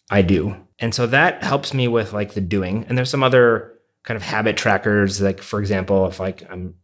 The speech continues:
I gotta make sure I'm flossing every day. So, like, to use a, a habit tracker for, you know, don't ruin your streak, those kind of little, little fun things. But what I, what I try to do is I'm, I, I think about what the things that are, like, most important to me right now. And I try to prioritize those, and then I make time for them.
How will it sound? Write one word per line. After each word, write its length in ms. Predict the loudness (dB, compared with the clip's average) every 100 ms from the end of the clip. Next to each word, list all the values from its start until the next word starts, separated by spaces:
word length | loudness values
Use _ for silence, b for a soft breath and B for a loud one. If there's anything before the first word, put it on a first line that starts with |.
| _
I 140 | -10
gotta 180 | -6 -4
make 120 | -4
sure 120 | -2 -4
I'm 80 |
flossing 380 | 2 2 2 0
every 160 | -2 0
day. 260 | 2 2
So, 300 | 0 -2 -4
like, 340 | -4 -6 -10 -14
to 80 | -6
use 200 | -4 0
a, 260 | 0 -2 -2
a 40 |
habit 340 | 0 2 2 2
tracker 320 | 0 0 -4
for, 280 | -4 -6 -4
you 80 | -2
know, 100 | 0
don't 220 | 0 2
ruin 180 | 2 2
your 80 | 2
streak, 460 | 0 0 -2 -6 2
those 160 | 2
kind 160 | 4 2
of 60 | 4
little, 240 | 4 4
little 140 | 2
fun 260 | 2 2 2
things. 420 | 0 -4 -6 -10 -10 0
But 180 | 2 4
what 100 | 4
I, 200 | 4 0 -4
what 180 | -2
I 40 | 0
try 200 | 2 0
to 60 |
do 80 | 2
is 80 | 0
I'm, 180 | -2 -2
I, 260 | -4 -4 -4
I 60 | -4
think 220 | -2 0
about 240 | 2 4
what 80 | 2
the 120 | 0
things 260 | -2 -2 0
that 80 | 2
are, 120 | 2
like, 180 | 0 2
most 220 | 0 0
important 360 | -2 -2 -4
to 80 | -4
me 100 | -2
right 160 | -2 -4
now. 380 | -6 -2 -4 -4
And 140 | -4
I 80 | -2
try 140 | 0 0
to 80 |
prioritize 560 | 0 0 2 2 0 0
those, 320 | 0 0 0
and 180 | -2 0
then 80 | 2
I 220 | 2 0
make 240 | -2 -4
time 240 | -6 -4 -4
for 100 | -6
them. 320 | -12 -14 -12